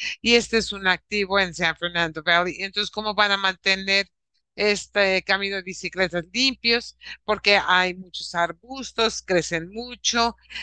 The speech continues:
y hay muchos cables y hay muchos bloques de cementos que están en el camino de bicicletas y yo sé que hay muchos roles y responsabilidades con respecto a esto. Sí. Nosotros escuchamos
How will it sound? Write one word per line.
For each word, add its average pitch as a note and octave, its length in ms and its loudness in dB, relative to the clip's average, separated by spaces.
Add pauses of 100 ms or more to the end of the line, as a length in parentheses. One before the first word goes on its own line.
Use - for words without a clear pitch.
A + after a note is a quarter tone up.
(120)
y A3 200 4
hay F#3+ 100 4
muchos F3 600 -6 (160)
cables G#3 640 0
y G3 140 2
hay F3 180 4
muchos F3+ 400 -10
bloques F3 340 -2
de E3+ 120 0
cementos F#3 640 -2
que F3+ 160 0
están F3+ 400 2
en E3+ 120 -2
el D#3+ 160 -2
camino A3+ 640 0 (380)
de F#3 120 2
bicicletas G3 840 0
y A3 100 0
yo A3+ 80 2
sé A#3 160 -4
que A3 120 2
hay G#3+ 60 4
muchos G3 440 -6
roles F3+ 460 -2
y E3 200 -2
responsabilidades D#3 720 -2
con C#3 160 -10
respecto - 480 -10
a B2 120 -2
esto. - 300 -14 (540)
Sí. A#3 480 -6 (1400)
Nosotros G#3+ 560 -6
escuchamos F3 1200 -8